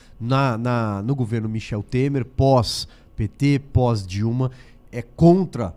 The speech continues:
furar o teto de gastos. A gente até abriu essa, esse podcast, é, brincando que o Meirelles tá abrindo uma licença pra, em cima daqui, que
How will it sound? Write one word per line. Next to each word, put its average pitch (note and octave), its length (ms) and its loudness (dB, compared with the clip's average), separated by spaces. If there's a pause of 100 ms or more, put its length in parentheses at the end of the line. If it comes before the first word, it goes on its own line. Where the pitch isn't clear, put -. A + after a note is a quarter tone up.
(160)
furar A2 260 -8
o A2 60 -4
teto A2+ 220 -6
de B2 100 -8
gastos. A#2+ 540 -4
A G#2+ 40 -6
gente G2+ 160 -12
até A#2+ 160 -8
abriu B2 420 0
essa, G2 320 -6
esse F#2+ 200 -10
podcast, G#2+ 680 -8 (380)
é, A2+ 160 -8
brincando C#3 640 -2
que D3+ 120 -10
o - 20 -4
Meirelles C3 420 -4
tá D3 160 -6
abrindo A#2+ 260 -8
uma C3+ 120 -6
licença C#3 560 -8
pra, B2+ 280 -14 (200)
em A#2+ 80 -10
cima B2 180 -10
daqui, A#2 360 -6
que - 200 -12